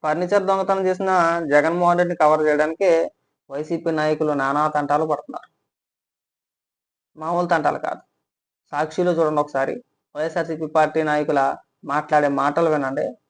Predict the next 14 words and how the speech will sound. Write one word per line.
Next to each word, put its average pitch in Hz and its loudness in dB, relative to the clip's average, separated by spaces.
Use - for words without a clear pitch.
కవరింగ్ 185 -2
మామూలుగా 156 2
చేయట్లా. - -8
ఎలాగోలా 170 4
డైవర్ట్ 156 2
చేయాలని 143 -4
జగన్మోహన్ 165 -2
రెడ్డి 170 2
అడ్డంగా 147 2
దొరికేశాడు. 139 -2
సచివాలయంలో 175 6
ఉండాల్సిన 165 2
ఫర్నిచర్ 156 4
తీసుకొచ్చి 151 -2